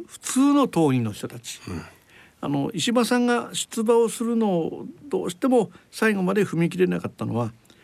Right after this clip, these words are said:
Speaker 1: この党員票が人気があるからといって石破さんに来るとは思えなかったってこと。
Speaker 2: そうですね。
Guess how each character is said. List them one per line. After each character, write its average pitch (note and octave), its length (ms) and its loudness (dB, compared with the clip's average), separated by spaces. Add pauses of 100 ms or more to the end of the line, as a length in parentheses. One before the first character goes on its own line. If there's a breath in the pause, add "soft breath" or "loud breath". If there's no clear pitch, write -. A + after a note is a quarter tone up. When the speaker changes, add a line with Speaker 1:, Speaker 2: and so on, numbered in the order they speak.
Speaker 1:
こ D#3+ 120 -2
の C#3 100 -2
党 B3+ 340 2
員 B3 240 2
票 A3+ 240 2
が A3 240 0 (340 soft breath)
人 F#3 280 4
気 A#3+ 160 2
が A#3+ 100 2
あ B3 40 2
る A#3 100 0
か G3 120 0
ら F3+ 140 0
と F3 180 -4
い E3+ 60 -2
っ - 20 -8
て - 220 0
石 C3 220 0
破 F#3 100 2
さ G#3 140 -2
ん G3+ 60 2
に G3 100 0
来 F#3+ 120 -8
る G3 120 -4
と A2 100 -4
は F2+ 60 -6
思 G#2+ 260 -2
え G#3 80 4
な A#3 100 0
か C#3 120 -6
っ - 20 -14
た - 140 -8
っ - 20 -12
て - 80 -14
こ - 80 -12
と。 B2+ 60 -12
Speaker 2:
そ G#2 200 -8
う - 40 -16
で - 100 -18
す - 120 -12
ね。 F2 140 -16